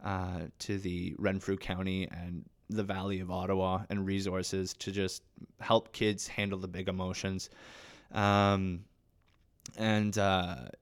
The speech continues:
yeah, like, the main mandate is that they just don't want any more youth losing their lives to suicide.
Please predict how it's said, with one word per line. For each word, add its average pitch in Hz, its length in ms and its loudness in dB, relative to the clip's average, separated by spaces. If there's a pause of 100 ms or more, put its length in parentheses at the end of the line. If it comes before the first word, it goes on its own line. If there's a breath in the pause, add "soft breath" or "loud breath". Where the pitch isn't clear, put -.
yeah, 117 280 6
like, 98 260 -2
the 117 160 4
main 117 340 6
mandate 101 440 2
is 95 160 -2
that 95 160 -6
they 101 120 -2
just 98 320 -4
don't 101 220 2
want 101 300 2
any 98 200 0
more 98 240 0
youth 92 380 -2
losing 98 400 0
their 90 120 -2
lives 87 320 -6
to 87 100 -8
suicide. 92 520 -2